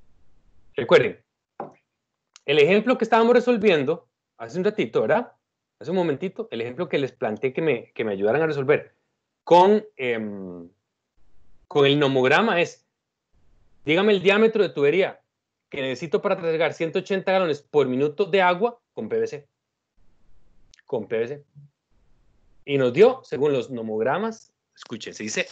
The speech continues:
nomograma, no momograma, nomograma, como de gnomo, como de enanito, nomograma. Em, y me dio cuatro pulgadas, ¿verdad? Cuatro.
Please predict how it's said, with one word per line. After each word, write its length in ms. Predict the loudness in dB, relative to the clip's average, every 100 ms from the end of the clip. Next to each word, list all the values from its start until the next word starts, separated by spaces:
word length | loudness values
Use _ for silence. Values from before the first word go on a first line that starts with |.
| -14
nomograma, 1040 | -8 -2 2 4 4 0 -2 -2 -2 -6 -16
no 160 | -12 -6
momograma, 840 | -2 -2 -2 -4 -4 -6 -10 -14 _ _ _ _ _
nomograma, 760 | -10 -4 -2 0 0 -2 -6 -16 _ _ _
como 240 | -14 -12
de 80 | -6
gnomo, 380 | -4 -4 -6 -12
como 260 | -16 -14
de 60 | -14
enanito, 460 | -10 -10 -10 -14
nomograma. 720 | -4 0 0 0 -4 -6 -8 -18 _ _ _ _ _ _ _ -20 _ _ _ _ _ _ _ _ _ -20 _ _ _ _ _ _ _ _ _ _
Em, 460 | 2 6 6 2 -4
y 80 | -2
me 100 | 2
dio 120 | 2
cuatro 220 | 4 0 0
pulgadas, 380 | 2 4 2
¿verdad? 320 | 2 -2 -2 -10 _ _
Cuatro. 300 | -4 -4 -6